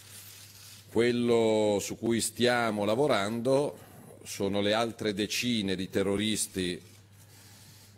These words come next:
che non stanno scontando la loro pena come dovuto in un carcere italiano. Su alcuni di questi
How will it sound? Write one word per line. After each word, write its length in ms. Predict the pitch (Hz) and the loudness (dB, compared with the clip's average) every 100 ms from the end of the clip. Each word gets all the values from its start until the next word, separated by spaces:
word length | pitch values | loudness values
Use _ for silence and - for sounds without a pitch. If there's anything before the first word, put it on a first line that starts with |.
| - - - - - | -20 -20 -20 -20 -4
che 120 | 95 | -2
non 160 | 101 | 0
stanno 440 | 95 - 117 110 101 | -2 0 0 0 -2
scontando 760 | - 110 101 - 117 110 98 | 0 -2 0 0 0 0 -2
la 100 | 95 | 0
loro 280 | 101 110 104 | 2 2 0
pena 380 | - 110 101 92 | 0 0 0 -4
come 180 | 98 101 | -4 -2
dovuto 260 | 113 113 | -2 -2
in 80 | 98 | -2
un 80 | 95 | 0
carcere 400 | 127 110 117 120 | 0 -2 0 -2
italiano. 400 | 123 143 113 107 | -2 -2 -2 -4
Su 160 | - | -2
alcuni 400 | 117 110 - 139 | -2 -2 -4 -2
di 140 | 123 139 | -2 -2
questi 600 | 110 98 - 104 101 | -4 -4 -4 -4 -6